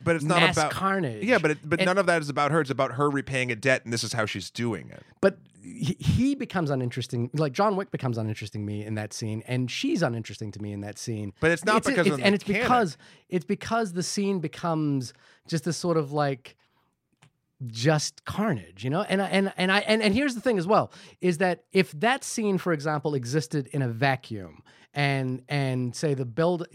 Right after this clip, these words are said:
Speaker 2: it's just that we've got, we, by the time we get to that scene, we've had kind of three scenes like that. And then there's gonna be four more scenes like that by the time we get to the end of the movie. And so there's this kind of, like, lessening effect of everything, and it just keeps compounding itself.
Speaker 1: I think the, the, the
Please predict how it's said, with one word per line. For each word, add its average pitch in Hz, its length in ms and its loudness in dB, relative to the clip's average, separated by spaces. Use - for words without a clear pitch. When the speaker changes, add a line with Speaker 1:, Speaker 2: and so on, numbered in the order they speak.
Speaker 2:
it's 180 140 -2
just 247 120 -4
that 233 60 6
we've 196 180 0
got, 175 260 -2
we, 175 220 2
by 165 280 0
the 175 40 -2
time 247 240 -2
we 226 80 0
get 151 320 -4
to 202 120 -4
that 190 200 -2
scene, 214 340 -2
we've 156 180 2
had 190 300 -2
kind 185 260 0
of 156 80 0
three 165 300 -2
scenes 147 340 -2
like 131 320 0
that. 90 280 -6
And 147 120 2
then 165 120 4
there's 160 160 2
gonna 190 160 0
be 170 100 -2
four 170 340 -2
more 160 220 2
scenes 131 380 -4
like 123 180 0
that 120 180 -2
by 117 120 -2
the 104 80 -8
time 135 200 -2
we 123 60 -2
get 117 160 -6
to - 60 -20
the 120 180 -6
end 123 140 0
of 107 60 -6
the 107 60 -6
movie. 107 460 -4
And 156 100 0
so 190 140 0
there's 180 180 2
this 185 160 -2
kind 220 200 -2
of, 196 80 -4
like, 180 240 -2
lessening 185 800 2
effect 196 380 -2
of 160 200 -2
everything, 180 340 2
and 175 140 2
it 165 100 2
just 196 200 -2
keeps 202 300 -4
compounding 160 640 0
itself. 202 460 -4
Speaker 1:
I - 80 2
think 269 320 -2
the, 185 280 0
the, 147 160 4
the 127 220 -6